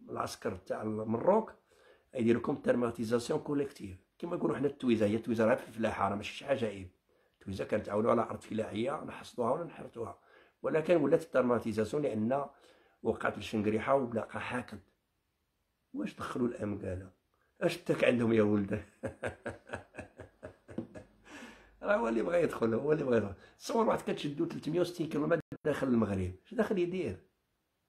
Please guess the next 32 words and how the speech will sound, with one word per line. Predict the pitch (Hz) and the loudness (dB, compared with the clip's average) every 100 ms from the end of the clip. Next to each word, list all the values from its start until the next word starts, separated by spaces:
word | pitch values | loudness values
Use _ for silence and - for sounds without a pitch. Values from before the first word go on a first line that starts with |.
| _ _ - | _ _ -10
يقول | 214 185 | -4 -4
لك: | |
حنا | - 151 | 2 2
لا | 151 | 4
شأن | 160 - 135 | 0 -2 0
لنا | 139 127 143 | 2 4 2
بالصحراء، | 151 120 - - 110 - - _ _ _ _ - | -2 -6 -8 -2 -2 -4 -10 _ _ _ _ -6
المشكل | 143 - 226 | -4 -4 -8
تاع | - - | -8 -10
الصحراء | - 123 117 | -6 0 2
هو | 110 113 | 4 2
انت | 123 | 0
داخل، | 175 156 156 160 139 - - - _ - | 0 2 2 -2 -4 -12 -20 -20 _ -4
داخل | 143 - 139 | -2 0 2
بالعسكر | 131 135 - 131 117 | 2 2 -2 -2 2
ديالك | 110 120 139 | 4 2 2
والبطايون | 113 110 113 117 107 104 | 2 4 2 4 4 4
ديالك | 107 123 | 4 2
حتى | - - | -2 -4
الأمقالة، | 120 123 110 104 95 98 | 0 0 2 2 2 0
اش | - | -4
داخل | 202 185 185 - | -2 -2 -2 -4
دير؟ | - 175 113 - _ _ _ _ _ _ _ _ _ 202 | -6 -4 -4 -10 _ _ _ _ _ _ _ _ _ 4
اش | 247 190 | 4 4
داخل | 175 202 - 214 208 160 - | 2 0 2 -2 -2 -6 -8
دير؟ | 147 156 123 92 - _ _ _ _ _ _ _ _ _ _ _ _ _ _ _ _ _ _ _ _ _ - | -6 -4 -4 -6 -14 _ _ _ _ _ _ _ _ _ _ _ _ _ _ _ _ _ _ _ _ _ -10
انت | 170 | -6
دابا | 170 170 165 | -4 -4 -4
كتسلحهم | 165 160 156 151 139 - 127 | -4 -6 -4 -2 -2 -2 -2
وكتشري | 143 - 131 | -4 -6 -2
لهم | 120 | -2
السلاح | 120 - 131 113 - | -2 -2 0 0 -4